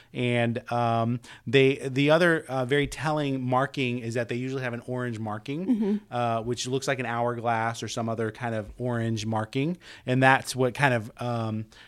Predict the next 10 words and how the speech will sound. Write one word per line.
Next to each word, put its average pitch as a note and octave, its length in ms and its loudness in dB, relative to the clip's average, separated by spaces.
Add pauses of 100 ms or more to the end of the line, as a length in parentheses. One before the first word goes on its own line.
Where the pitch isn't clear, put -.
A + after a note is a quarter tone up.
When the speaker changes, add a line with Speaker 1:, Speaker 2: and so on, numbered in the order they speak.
(120)
Speaker 1:
uh, A#2 100 -2
separates C3+ 440 2
them A#2+ 360 0
and B2+ 140 -2
distinguishes A#2+ 600 0
them A2 400 0
as G#2+ 240 -4
a, G2+ 240 -2
as A2 240 -6
a, G2 220 -6